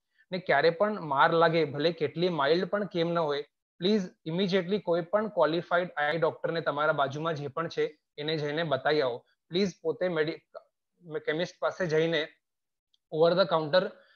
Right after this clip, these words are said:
medications લઈને નાખતા નહીં, at least છોકરાઓ માટે તો નહીં જ. ને જ્યારે આપણે, અમ,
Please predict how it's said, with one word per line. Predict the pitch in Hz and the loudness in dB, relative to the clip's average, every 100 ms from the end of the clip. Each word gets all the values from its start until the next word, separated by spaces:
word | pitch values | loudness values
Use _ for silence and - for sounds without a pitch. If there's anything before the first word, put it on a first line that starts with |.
| _ 151 | _ -4
medications | 143 160 165 - 170 | -2 0 -2 -2 -2
લઈને | 156 151 165 | 0 0 0
નાખતા | 151 127 - 165 | 0 -2 -4 -2
નહીં, | 156 | -2
at | 131 | -2
least | 170 180 151 | -2 -2 -2
છોકરાઓ | 139 165 | 2 2
માટે | 165 151 156 | 2 0 -2
તો | 160 | -2
નહીં | 147 131 | -6 -8
જ. | - _ _ _ _ _ _ _ _ _ _ _ _ _ _ _ _ _ _ _ - | -12 _ _ _ _ _ _ _ _ _ _ _ _ _ _ _ _ _ _ _ -10
ને | 196 220 226 | -2 0 0
જ્યારે | 175 160 147 190 208 190 | -2 2 4 4 2 0
આપણે, | 156 180 196 | -4 -4 -4
અમ, | - 151 151 | -8 -12 -10